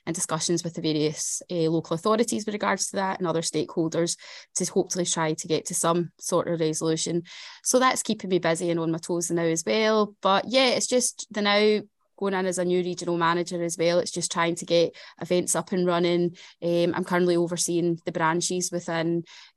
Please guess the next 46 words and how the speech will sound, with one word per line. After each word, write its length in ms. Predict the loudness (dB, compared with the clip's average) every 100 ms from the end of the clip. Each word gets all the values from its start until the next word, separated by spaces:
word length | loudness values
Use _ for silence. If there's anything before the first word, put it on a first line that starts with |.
| -6
um, 580 | -2 0 0 0 0 -2 -4
the 180 | 0 2
Bears 220 | 4 2 2
Den 180 | 2
office 400 | 2 0 -2 -4
as 80 | -2
well. 160 | 2 2
So 140 | 0
there's 80 | -4
four 180 | -2 -2
branches 420 | 0 -2 -2 -4
work 220 | -4 -2
out 140 | -4 -2
of 80 | -2
there. 380 | 2 2 2 -2 -18 -20 _ -6
So 600 | -2 0 2 4 4 4
I'm 140 | 2 -2
trying 220 | -2 -2
to 100 | 0
organise 400 | 0 0 -2 -2
events 300 | -2 -2 -2
for 100 | -2
them 220 | -2 -2
as 120 | -2
well. 400 | -2 2 2 2 0
And 320 | -2 -2 -2
we 60 | -4
had 100 | -2
a 60 |
really 220 | -2 -2 0
good, 200 | -2 -2 -10 -10 -8
uh, 240 | -4 -2
Balfron 400 | -2 -4 0 2
and 100 | 2 0
Menteith. 300 | -2 -6 -4
We 60 |
had 120 | -6 -6 -10
the 80 | -10
first 300 | -6 -6 -6
meeting 380 | -6 -4 -4 -6 -8
for 100 | -2
that 180 | 2 2
branch 300 | 4 2 2
for 80 | -2
a 40 |
while. 300 | 0 2 2